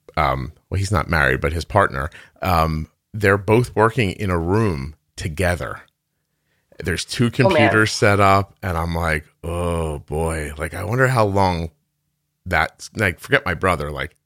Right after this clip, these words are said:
Speaker 1: how long is that gonna work for anybody?"
Speaker 2: <laughs>
Speaker 1: You know?
Speaker 2: Right? It's
Speaker 1: Yeah.
Speaker 2: true. We, um, we set Nora up. We got her a desk and put it in my office, and,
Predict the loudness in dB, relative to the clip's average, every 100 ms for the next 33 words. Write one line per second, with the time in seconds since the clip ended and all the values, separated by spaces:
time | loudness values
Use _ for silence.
0 | -4 2 4 2 0 -2 0 -2 0 2
1 | 2 2 2 2 0 0 0 -2 0 -2
2 | 0 -2 -4 -14 -18 -8 2 4 4 2
3 | -2 -2 -8 -4 -2 0 -2 -2 -2 2
4 | 2 2 -2 -6 -4 -4 -2 0 2 2
5 | 0 -4 -10 -10 -4 -2 -2 -2 -6 -6
6 | -10 -6 -6 -2 0 0 -4 -6 -12 -12
7 | -12 -12 -14